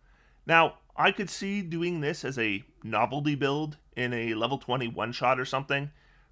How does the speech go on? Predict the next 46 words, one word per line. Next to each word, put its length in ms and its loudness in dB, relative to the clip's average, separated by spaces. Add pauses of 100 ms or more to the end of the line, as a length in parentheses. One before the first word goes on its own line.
but 300 8
it's 140 -4
not 160 4
a 40 2
character 340 0
build 400 4
I 100 4
would 140 -2
want 200 0
to 200 -10
play 360 4
in 60 -2
a 60 -6
campaign 440 -2
for 140 -8
sure, 500 4 (340)
and 440 6
it 100 -2
would 240 0
take 240 -2
a 60 2
long 500 2
time 340 2
to 60 -6
come 180 -4
together 400 -2
at 100 -2
all. 440 4 (300)
And 360 0
man, 520 4 (380)
that 260 4
build 220 4
would 200 -4
suck 480 0
against 360 0
creatures 360 -2
immune 300 -4
to 60 -6
fire 280 4
damage. 480 -4 (380)
It's 180 2
really 240 4
a 80 2
one-trick 640 -2
pony. 340 -4 (460)
Also, 380 4